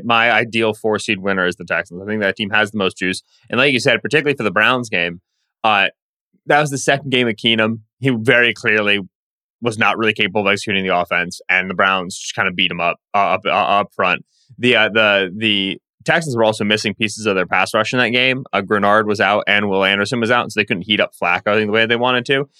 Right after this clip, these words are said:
They'd be a lot healthier of a team in the rematch. And structurally, that sort of defense, single high cover one, cover three, which they rotate a bit, they do, but generally structurally that defense is the sort of defense that, like,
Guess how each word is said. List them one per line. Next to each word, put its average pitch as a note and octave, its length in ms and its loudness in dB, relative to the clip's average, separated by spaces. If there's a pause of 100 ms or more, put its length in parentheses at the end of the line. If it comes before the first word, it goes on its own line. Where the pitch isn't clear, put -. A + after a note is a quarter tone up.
(220)
They'd C3+ 180 2
be C3+ 60 2
a G#2+ 100 4
lot G2+ 300 2
healthier B2 500 0
of G2+ 120 0
a G2 40 -4
team A2 300 -2
in G#2 60 -2
the E2+ 100 -4
rematch. C3 540 0 (300)
And G#2 280 0 (140)
structurally, G#2 1120 -2 (760)
that B2+ 320 0
sort C3 200 2
of G#2 120 0
defense, - 720 -4 (180)
single G#2+ 280 -2
high G2+ 180 2
cover G2 100 -6
one, F#2+ 160 -4
cover F2 180 -4
three, F2+ 220 -2
which F2 180 -2
they F3+ 120 4
rotate G#2+ 320 2
a - 20 -4
bit, C#2+ 160 -2
they G2+ 80 2
do, D#2 240 -2
but G#2+ 120 -4
generally A#2+ 280 0
structurally A#2+ 460 0
that G#2 200 2
defense G2+ 380 -2
is G#2+ 80 -6
the G2+ 100 -10
sort A2+ 160 0
of G#2 60 0
defense G#2+ 300 -2
that, F#2 160 2
like, F#2+ 200 0